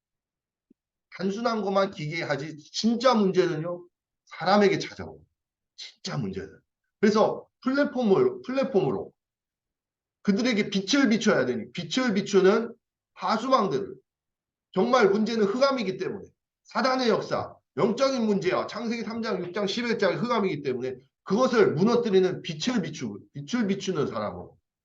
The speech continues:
만들어 나가시죠. 그러면서 하나님의 시공간을 초월한 보좌의 응답, 보좌의 능력을 주시기 때문에 안테나로 설-, 서도록 하나님은 철을 만들어 나가시고, 그렇기 때문에 우리는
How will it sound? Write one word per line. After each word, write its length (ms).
만들어 340
나가시죠. 360
그러면서 640
하나님의 720
시공간을 520
초월한 360
보좌의 480
응답, 340
보좌의 300
능력을 580
주시기 400
때문에 480
안테나로 760
설-, 280
서도록 640
하나님은 520
철을 280
만들어 320
나가시고, 340
그렇기 340
때문에 460
우리는 480